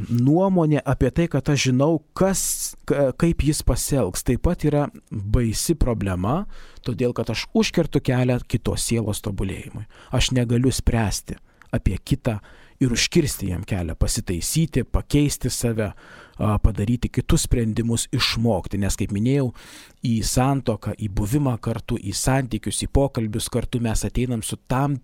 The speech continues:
tikru nusistatymu, su tam tikru išmokimu, su tam tikrais mokėjimais, kuriuos mes ir paskleidžiam. Tačiau tai nesu aš pats.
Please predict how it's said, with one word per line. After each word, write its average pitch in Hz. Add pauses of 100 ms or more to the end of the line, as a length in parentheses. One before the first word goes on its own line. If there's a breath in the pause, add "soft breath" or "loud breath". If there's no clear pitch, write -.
tikru 131
nusistatymu, 104 (540 loud breath)
su -
tam 139
tikru 135
išmokimu, 120
su -
tam 135
tikrais 135
mokėjimais, 135
kuriuos 120
mes 90
ir -
paskleidžiam. - (520 loud breath)
Tačiau 139
tai 151
nesu 143
aš 95
pats. -